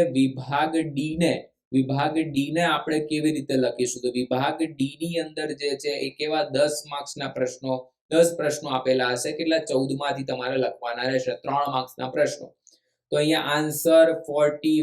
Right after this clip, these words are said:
ફાઈવ, બરાબર? તો એ પિસ્તાલીસ નું જે, જે તમારે શું કરવાનો રહેશે, લખવાનો રહેશે. છ માર્ક્સ, આ છ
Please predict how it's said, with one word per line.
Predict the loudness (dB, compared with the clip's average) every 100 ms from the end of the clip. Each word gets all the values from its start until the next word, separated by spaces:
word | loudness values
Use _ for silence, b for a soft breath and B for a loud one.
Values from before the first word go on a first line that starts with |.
| 0
ફાઈવ, | 2 4 4 0 -8 _ _ 0
બરાબર? | 2 4 2 2
તો | 0
એ | 0
પિસ્તાલીસ | -6 -4 2 4 4 2 -2
નું | -6 -2
જે, | 0 2
જે | 0 0
તમારે | -2 -2 0 0
શું | -2 -2
કરવાનો | -2 0 -2 -2 -4
રહેશે, | -2 -2 -2 0 0
લખવાનો | 0 -2 -2 -2 0 2
રહેશે. | 2 2 -2 -2 -4 -6
છ | -4 0 2 0 -2
માર્ક્સ, | -2 -4 -10 -4 0
આ | 0 -2
છ | -6